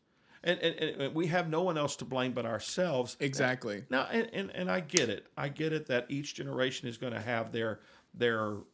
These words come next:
Speaker 1: their proclivities, is gonna
Speaker 2: Mm-hmm.
Speaker 1: have their understanding. And, and,
Speaker 2: Exactly,
Speaker 1: and we'll
Speaker 2: yeah.
Speaker 1: get into all that. But the purpose of Kingdom Link, as far as I'm concerned, is to connect generational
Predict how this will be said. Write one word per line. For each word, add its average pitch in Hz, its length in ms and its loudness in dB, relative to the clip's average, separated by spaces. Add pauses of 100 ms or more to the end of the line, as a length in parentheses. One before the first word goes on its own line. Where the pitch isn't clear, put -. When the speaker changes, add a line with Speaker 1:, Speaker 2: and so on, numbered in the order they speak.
Speaker 1:
their 123 200 2
proclivities, 147 920 0
is 180 120 8
gonna 143 140 4
Speaker 2:
Mm-hmm. 139 100 2
Speaker 1:
have 113 200 -2
their 107 180 -4
understanding. 110 640 -4
And, 110 100 -6 (100)
and, 226 80 -2
Speaker 2:
Exactly, 113 460 0
Speaker 1:
and 175 80 2
we'll 214 120 2
Speaker 2:
yeah. 180 40 -2
Speaker 1:
get 180 140 6
into 131 160 -2
all 117 280 2
that. 107 340 -2 (120)
But 120 220 0
the 131 80 -2
purpose 160 540 0
of 117 180 -6
Kingdom 110 480 -2
Link, 117 240 0 (420)
as 143 120 -2
far 135 180 2
as 123 100 0
I'm 160 200 0
concerned, 113 500 -6 (460)
is 131 280 2
to 117 460 0 (1040)
connect 123 640 -4
generational 117 800 -4